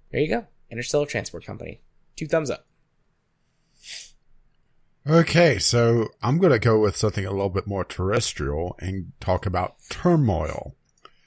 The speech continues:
Speaker 2: So, Turmoil is an oil digging simulator where you are a prospector in the Wild West in,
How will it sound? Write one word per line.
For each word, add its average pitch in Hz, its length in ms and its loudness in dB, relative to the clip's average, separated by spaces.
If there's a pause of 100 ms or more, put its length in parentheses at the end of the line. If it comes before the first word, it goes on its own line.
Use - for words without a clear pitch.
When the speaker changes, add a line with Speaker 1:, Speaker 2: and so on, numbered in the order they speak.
(1200)
Speaker 2:
So, 120 640 2
Turmoil 147 800 4 (140)
is 123 800 2 (160)
an 120 280 -4 (680)
oil 135 640 4 (460)
digging 85 500 -2 (540)
simulator 85 800 -8 (760)
where 110 520 2
you 107 400 2
are 131 200 4
a 110 80 2
prospector 101 880 0
in 95 320 -6
the 90 220 -6
Wild 85 420 -4
West 85 360 -4
in, 82 400 -8